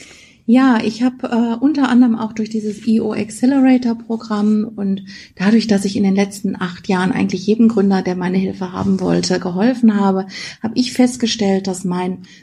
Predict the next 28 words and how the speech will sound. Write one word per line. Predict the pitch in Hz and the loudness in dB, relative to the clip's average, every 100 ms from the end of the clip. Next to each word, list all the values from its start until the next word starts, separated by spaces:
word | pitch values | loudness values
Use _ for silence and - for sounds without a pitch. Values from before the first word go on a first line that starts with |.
| _ | _
eine | 185 175 | -4 -2
Superpower | 170 240 247 262 202 - 196 208 185 | 2 4 4 4 2 0 -2 0 -2
oder | 185 | -2
mein | 185 175 | -2 -2
Supertalent | 214 214 214 202 190 190 180 175 - | -2 -2 -4 -2 -2 -2 -4 -6 -10
g-, | - - | -16 -14
gar | 165 185 | -6 4
nicht | 240 240 | 4 4
so | 196 | -2
das | 180 175 | -4 -4
selber | 170 226 277 | -4 0 0
Gründen | 247 247 247 240 | 2 2 4 2
ist. | 226 | 0
Das | 202 196 | -4 -8
hat | 202 | -8
mir | 196 190 | -6 -8
zwar | - 180 | -8 -8
auch | 180 | -8
immer | 190 185 | -8 -10
Freude | 180 - 254 277 | -10 -2 0 0
gemacht | 240 220 220 220 | 2 4 2 0
und | 190 175 - - - 214 | -6 -6 -8 -16 -12 -6
hat | 208 | -4
auch | 196 | -2
ganz | 202 196 | -4 -4
gut | 202 202 | -4 -4
geklappt, | 190 - 214 233 - | -4 0 -2 -2 -4
aber | 196 196 | -2 -2